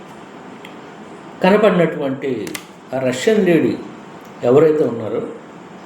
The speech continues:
ఆమె గురించి కొన్ని మాటలు మాట్లాడదలుచుకున్నాం. ఎందుకంటే ఇది ఒక మిస్టీరియస్ ఇన్సిడెంట్. ఈ మధ్య కాలంలో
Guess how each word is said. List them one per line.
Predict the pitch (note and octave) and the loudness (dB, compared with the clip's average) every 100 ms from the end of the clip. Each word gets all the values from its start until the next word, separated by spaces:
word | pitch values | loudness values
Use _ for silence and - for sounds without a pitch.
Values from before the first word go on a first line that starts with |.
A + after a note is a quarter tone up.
| - - - - D#3 | -20 -20 -20 -6 0
ఆమె | F3 | 2
గురించి | E3+ F#3+ G#3+ | 4 2 0
కొన్ని | - E3+ D3 | -2 -2 2
మాటలు | B2+ B2 B2 C#3+ | 2 2 0 -2
మాట్లాడదలుచుకున్నాం. | A#2+ A2+ A#2+ G#2 F#2+ F#2+ - G#2 F#2 - - - - - - - - - | -2 -2 -2 -2 -6 -10 -12 -10 -12 -14 -18 -20 -20 -20 -20 -20 -20 -6
ఎందుకంటే | E3 C#4 C4 G#3+ | -4 2 2 4
ఇది | F3 | 2
ఒక | E3 | 2
మిస్టీరియస్ | D#3+ D3 D3+ - C4+ B3 A#3+ A3 A3 - - | 2 2 -2 2 2 4 4 4 2 -6 -10
ఇన్సిడెంట్. | D3 D3+ - B2 F#2 - - C3+ | -8 -6 -6 -8 -8 -12 -14 -2
ఈ | D#3 | 2
మధ్య | F3+ E3+ D3+ | 2 2 2
కాలంలో | C#3+ A2 A2 A2 | 2 0 -2 -4